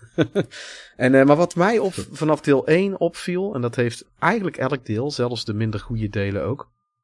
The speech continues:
eh, of die waar ik niet zo van hou, is dat er, dat het qua plot, hoe dat loopt, dat is niet die, dat, sommigen vinden het verhaal, eh, slecht, maar dat vind ik zelf helemaal niet. Want binnen die cel waarin jij opereert,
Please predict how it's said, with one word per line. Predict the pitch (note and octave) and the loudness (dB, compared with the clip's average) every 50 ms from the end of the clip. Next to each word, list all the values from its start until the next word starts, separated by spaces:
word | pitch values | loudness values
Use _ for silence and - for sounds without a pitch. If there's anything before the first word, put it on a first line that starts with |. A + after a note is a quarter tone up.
| _ _ _ _ _ _ _ - - | _ _ _ _ _ _ _ -14 -10
eh, | - G2 F#2+ F#2+ | -8 -6 -6 -6
of | G2 - - | -6 -6 -6
die | - G#2+ G2+ | -8 -6 -4
waar | G#2+ G2 C#2+ | -2 -2 -2
ik | G2 - | -2 -4
niet | A2+ G#2 | -6 -8
zo | - G#2 F#2 | -6 -8 -8
van | F#2+ F#2 | -8 -8
hou, | F#2+ F#2+ F#2+ A#2 C#3+ - - - - - - - - _ | -6 -6 -6 -6 -6 -10 -16 -20 -20 -20 -20 -20 -20 _
is | _ - A#2+ A2+ | _ -2 -2 -2
dat | - A#2 A2+ - | -2 -4 -4 -8
er, | - A#2 A2+ A#2+ - - - | -10 -10 -12 -14 -16 -12 -10
dat | A2 G#2+ - | -10 -8 -8
het | A2 - | -8 -10
qua | - - G#2+ G2 F#2+ - _ _ | -6 -4 -4 -4 -4 -6 _ _
plot, | - - C#3+ E3 F#3 - - - | -8 -4 -2 -2 -2 -4 -6 -8
hoe | - C#3+ | -4 -2
dat | B2+ A#2+ G#2 - | -2 -2 0 0
loopt, | A2 C3 E3 F#3+ - - - C#3+ | 0 0 0 -2 -4 -10 -10 -8
dat | C#3+ C3+ | -8 -6
is | - | -6
niet | F3+ F#3+ - | -6 -6 -6
die, | G3 F3 F#3 - | -8 -12 -10 -8
dat, | - B2 - - | -8 -8 -6 -4
sommigen | - E3 D#3+ D3 D3 | -4 -2 -2 -2 -2
vinden | D3+ D3+ C#3+ | -2 -2 -2
het | B2 - | -4 -4
verhaal, | - - A#2 A#2 D#3 F#3+ G3 E3+ C3+ A2 - - G#2 G#2 | -6 -8 -6 -4 -4 -4 -2 0 0 0 0 -2 -2 -4
eh, | G2 | -4
slecht, | - - - A2 B2+ - - | -4 -4 -2 -2 -2 -4 -4
maar | - C#3 | -6 -8
dat | C3+ - | -6 -6
vind | - D3 D3 | -6 -6 -6
ik | C#3 | -4
zelf | - - D3+ C#3 A#2+ - | -4 -4 -4 -4 -4 -4
helemaal | A#2+ A2 A2 B2+ D#3+ F3+ E3+ C3+ | -6 -6 -4 -4 -4 -4 -4 -4
niet. | G#2+ G2 - | -4 -4 -4
Want | A#2 G#2+ G#2 - - - - - - - - - _ - | -4 -6 -6 -8 -14 -20 -20 -20 -20 -20 -20 -20 _ -6
binnen | A2 A#2 C#3 C#3+ B2+ | -2 0 0 0 0
die | C3 B2 | 0 0
cel | - - - E3+ E3 E3+ | 2 4 4 4 4 4
waarin | D#3+ C#3+ C#3+ C#3 | 2 2 0 0
jij | C3+ B2 - | 0 0 0
opereert, | - A#2+ A#2 A2+ - A#2+ B2+ D#3+ D#3 B2+ C3 C3 - - - | 0 0 -2 -2 -2 -2 -2 0 0 -2 -2 -4 -6 -12 -16